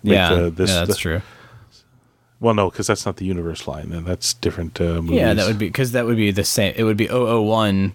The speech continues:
Speaker 2: for all of 'em. Uh,
Speaker 1: Uh,
Speaker 2: six one six.
Speaker 1: what would
Speaker 2: It's all six one six.
Speaker 1: Or just G B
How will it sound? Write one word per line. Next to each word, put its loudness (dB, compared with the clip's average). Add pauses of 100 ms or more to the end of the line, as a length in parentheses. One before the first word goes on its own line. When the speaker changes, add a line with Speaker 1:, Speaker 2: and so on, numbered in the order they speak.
Speaker 2:
for -2
all 4
of -2
'em. -2 (1400)
Uh, -2
Speaker 1:
Uh, 2
Speaker 2:
six 2
one 4
six. 2
Speaker 1:
what 0
would 4
Speaker 2:
It's 0
all 6
six -4
one -4
six. -14 (760)
Speaker 1:
Or -2
just -2
G 2
B 2